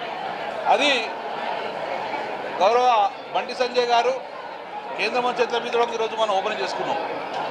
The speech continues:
ఇది చాలా చు-, చు-, చాలా తక్కువ నగరాలు ఉంటాయి ఇలా ఇంత ఇంటిగ్రేటెడ్ మార్కెట్ నాలుగు ఇట్లా. ఇవన్నీ నాలుగు మార్కెట్లు ఒక కంప్లీట్ అయిపోతే రోడ్ల మీద కూడా ఇంకా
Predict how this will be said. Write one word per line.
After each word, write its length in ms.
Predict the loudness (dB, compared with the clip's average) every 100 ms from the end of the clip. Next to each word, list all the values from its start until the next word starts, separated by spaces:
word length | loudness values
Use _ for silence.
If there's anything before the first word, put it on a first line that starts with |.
| -4 -4 -4 -6 -6 -6 -6 -4 -4
ఇది 100 | 0 4
చాలా 180 | 6 4
చు-, 140 | 0 -2
చు-, 180 | -2 0 2
చాలా 200 | 6 6 6 4 2
తక్కువ 220 | 2 4 4
నగరాలు 280 | 4 4 2
ఉంటాయి 180 | 0 -4
ఇలా 100 | -4 -6
ఇంత 120 | -4 -4 -4
ఇంటిగ్రేటెడ్ 420 | -8 -2 0 4
మార్కెట్ 260 | 2 2 0
నాలుగు 160 | 0 0
ఇట్లా. 180 | -4 -4 -4 -6 -8 -8 -8 -8 -2
ఇవన్నీ 260 | 0 2 4 4
నాలుగు 220 | 4 4
మార్కెట్లు 320 | 2 4 2 2
ఒక 80 | 2 0
కంప్లీట్ 260 | 0 2
అయిపోతే 340 | 2 2 2 2 2 -2 -12 -12 -12 -12 -12 -12 -10 -10 -10 -6 2
రోడ్ల 300 | 4 6 4 2
మీద 120 | 2 2
కూడా 120 | 2 2
ఇంకా 120 | 0